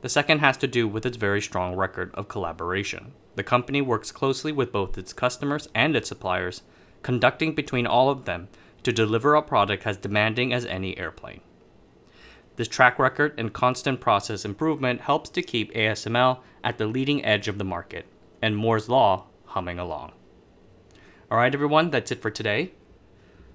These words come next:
If you want more content, feel free to hit up the email newsletter and sign up. If you want to drop a line and say hello, then you can email me too at john at asianometry dot com.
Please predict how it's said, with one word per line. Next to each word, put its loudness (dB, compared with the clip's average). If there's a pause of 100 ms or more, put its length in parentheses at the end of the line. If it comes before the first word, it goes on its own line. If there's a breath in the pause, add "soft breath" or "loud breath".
(380 soft breath)
If -4
you 4
want 6
more 4
content, 2
feel -2
free -2
to 0
hit -2
up -4
the -2
email -2
newsletter 0
and -6
sign -4
up. -2 (500 soft breath)
If -4
you 4
want 6
to 2
drop 4
a -2
line 4
and -4
say -2
hello, 0
then -2
you -2
can -10
email -2
me -2
too -4
at -6
john 2
at -4
asianometry -6
dot -8
com. -10